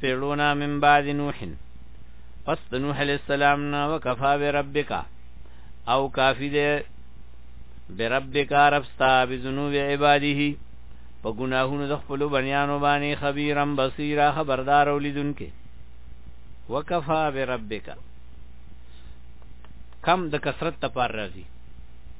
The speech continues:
د نوح علیه الصلاة والسلام نه رسو. د هغه نه مخکې خو لس پیړۍ به ټولې په اسلام باندې وي. خو د هغه نه رستو چې کله قوم د هغه خبره ونه منله، نو دا تبعی شروع شو. ورپسې شروع شو نو.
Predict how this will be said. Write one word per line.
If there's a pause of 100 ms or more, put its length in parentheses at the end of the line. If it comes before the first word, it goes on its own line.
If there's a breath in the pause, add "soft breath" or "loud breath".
د (100)
نوح
علیه
الصلاة
والسلام
نه
رسو. (460)
د
هغه
نه
مخکې
خو
لس
پیړۍ
به
ټولې
په
اسلام
باندې
وي. (840 loud breath)
خو
د
هغه
نه (100)
رستو (680)
چې
کله
قوم (100)
د
هغه
خبره
ونه
منله، (720)
نو
دا
تبعی
شروع
شو. (600)
ورپسې
شروع (100)
شو
نو.